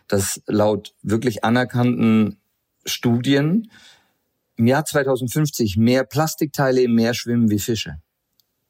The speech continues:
Und das ist eine grausame Aussage, die ich da grad sag. Wir haben heute schon pro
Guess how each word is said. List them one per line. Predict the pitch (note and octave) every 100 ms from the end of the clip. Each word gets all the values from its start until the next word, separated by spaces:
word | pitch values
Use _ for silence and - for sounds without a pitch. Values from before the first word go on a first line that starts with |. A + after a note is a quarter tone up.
| _ _ _ _ -
Und | F2
das | F2 -
ist | F2
eine | F2+
grausame | D#2 - E2+ F#2+ F2 F2 D#2+ D2+ -
Aussage, | F2 F#2 F2+ D#2+ D#2+
die | D#2 D2+
ich |
da | - D2+
grad | C#2+ D2+
sag. | - D2+ F2 - - - -
Wir | F#2+
haben | G2 E2+
heute | A#2+ C3+
schon | C3+ B2 A2
pro | - A#2 B2+ D3